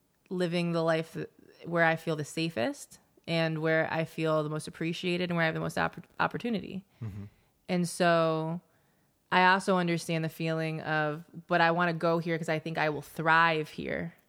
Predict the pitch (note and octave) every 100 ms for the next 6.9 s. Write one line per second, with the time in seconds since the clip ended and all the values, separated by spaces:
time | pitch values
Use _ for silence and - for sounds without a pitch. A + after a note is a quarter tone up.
0 | _ - E3+ D#3+ C2+ F3 _ - E3+ E3
1 | - _ E3+ D#3+ D#3 D3 E3 D#3+ D3+ D3+
2 | E3+ _ _ _ _ _ _ _ F3+ E3
3 | D#3 D3+ D3 C#3+ D#3+ F#3 - _ _ D#3+
4 | D3+ - D3+ D3 - D3+ D3 D3+ D3 C#3+
5 | D3 D3 D3+ D3+ D3 D3 C#3+ D3 D3 D3+
6 | C#3 - E3+ D3+ D3 - D#3+ D3+